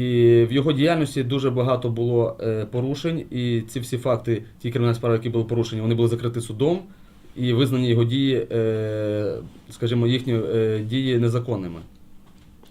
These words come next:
Е, нам відповіли про те, що,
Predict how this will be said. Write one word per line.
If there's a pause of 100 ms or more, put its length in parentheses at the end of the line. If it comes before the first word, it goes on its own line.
(140)
Е,
нам
відповіли
про
те,
що,